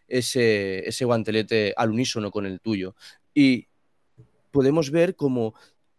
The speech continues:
de esa, de ese fulgor del pecho está emanando como una energía que va a parar a ese guante. Y podemos ver como parece como si s-, del mismo pecho de,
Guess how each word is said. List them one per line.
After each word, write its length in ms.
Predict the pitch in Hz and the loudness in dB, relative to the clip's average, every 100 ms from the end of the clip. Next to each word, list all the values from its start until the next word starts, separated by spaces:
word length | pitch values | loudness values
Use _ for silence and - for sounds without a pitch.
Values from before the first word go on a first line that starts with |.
| _ _ _ _ _ _ | _ _ _ _ _ _
de 240 | 127 127 135 | -2 2 2
esa, 500 | - 165 143 123 117 | 2 2 2 2 0
de 100 | 127 | -2
ese 180 | 127 175 | -2 -4
fulgor 460 | 139 123 127 165 | 0 0 4 4
del 200 | 127 113 | 2 -4
pecho 360 | - 156 - 156 127 131 131 117 110 - - - - _ _ _ _ _ _ _ | -4 -4 -6 -12 -12 -12 -12 -12 -16 -20 -20 -20 -20 _ _ _ _ _ _ _
está 240 | 117 - 139 | -14 -6 -4
emanando 380 | 139 143 139 | -2 -2 -4
como 160 | 117 120 | -6 -6
una 100 | 135 | -2
energía 600 | 131 107 - 135 123 127 165 _ _ _ _ _ _ _ _ _ _ _ _ _ _ | -2 -4 -8 -6 -6 -6 -16 _ _ _ _ _ _ _ _ _ _ _ _ _ _
que 180 | 120 113 | 0 2
va 220 | 120 117 | 4 2
a 80 | 110 | 0
parar 280 | 113 113 | 0 2
a 120 | 110 110 | 2 0
ese 200 | - 107 | -4 -8
guante. 640 | 101 110 107 92 98 104 _ - _ | -4 -4 -4 -10 -12 -14 _ -20 _
Y 100 | 127 | -4
podemos 380 | 120 127 160 139 | 0 2 2 0
ver 200 | 156 156 | -2 0
como 360 | 147 131 123 - | -2 -2 -4 -4
parece 360 | 120 123 - 165 | -4 -2 -4 -6
como 300 | 139 123 117 | -4 -4 -4
si 160 | - | -6
s-, 180 | 117 - _ _ | -10 -12 _ _
del 440 | 123 120 113 113 | -4 -2 0 0
mismo 360 | 127 156 165 123 | -2 0 0 0
pecho 380 | 165 160 120 | -2 -2 -6
de, 260 | 107 107 | -4 -4